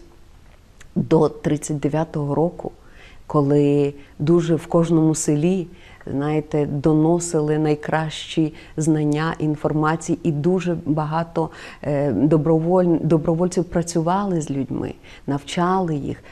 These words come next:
Рівень свідомості суспільства — це те, що може порятувати Україну, порятувати її державність і її, е, перспективу. Без того, що люди почнуть самі думати,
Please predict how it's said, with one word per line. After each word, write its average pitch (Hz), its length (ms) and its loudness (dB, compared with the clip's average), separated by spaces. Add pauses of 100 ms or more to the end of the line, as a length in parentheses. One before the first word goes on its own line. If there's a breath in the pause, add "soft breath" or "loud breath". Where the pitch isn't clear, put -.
Рівень 214 380 4
свідомості 180 720 0
суспільства — - 800 -6 (240 loud breath)
це 180 140 -2
те, 220 280 0 (540)
що - 240 -4
може 175 280 -2
порятувати 156 880 -4
Україну, 143 600 -4 (280 loud breath)
порятувати 151 600 0
її 139 120 -4
державність 120 720 -6 (280 loud breath)
і 175 120 4
її, 131 440 2 (320 loud breath)
е, - 240 -6 (160)
перспективу. - 720 -6 (640 loud breath)
Без 196 420 0
того, 240 360 2
що 180 200 0
люди 190 240 0
почнуть 180 460 -2
самі 175 420 0
думати, 160 640 0